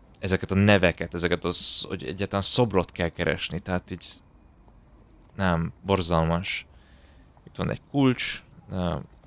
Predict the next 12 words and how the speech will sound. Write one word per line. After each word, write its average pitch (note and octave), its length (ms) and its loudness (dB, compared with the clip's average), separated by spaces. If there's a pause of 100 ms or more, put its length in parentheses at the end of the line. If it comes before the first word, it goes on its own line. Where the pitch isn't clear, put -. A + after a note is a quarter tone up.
(120)
nem C2 260 -8 (220)
mutat - 280 -16
igazából C2 360 -6
semmire G#2 460 -4
se. E3+ 360 -4 (2250)
És - 480 2 (280)
ez A#2+ 180 0
itt A#2+ 220 -4
egy A2+ 280 0 (220)
R - 140 -4
betű. A#2 360 -4 (2750)
Yes, - 600 2